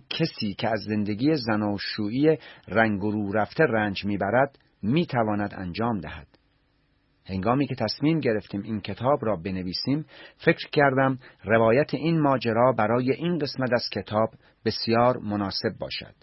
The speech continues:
قصد نداشتم با تعریف داستان این زن و شوهر به کلیهٔ زوجها پیشنهاد کنم که چنین فیلم‌هایی نگاه کنند تا زندگی از هم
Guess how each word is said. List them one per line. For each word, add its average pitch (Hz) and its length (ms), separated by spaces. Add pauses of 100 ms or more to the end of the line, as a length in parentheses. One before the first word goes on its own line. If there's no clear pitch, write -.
(920)
قصد 165 360
نداشتم 156 640
با 107 100
تعریف 117 400
داستان 120 580
این 135 180
زن 110 200
و 104 60
شوهر 104 420 (100)
به 113 80
کلیهٔ 113 640
زوجها 107 520
پیشنهاد 113 600
کنم 117 320 (280)
که - 120 (100)
چنین 110 200
فیلم‌هایی 113 720
نگاه 87 360
کنند 85 340 (240)
تا 110 160
زندگی 107 600
از 104 180
هم 101 200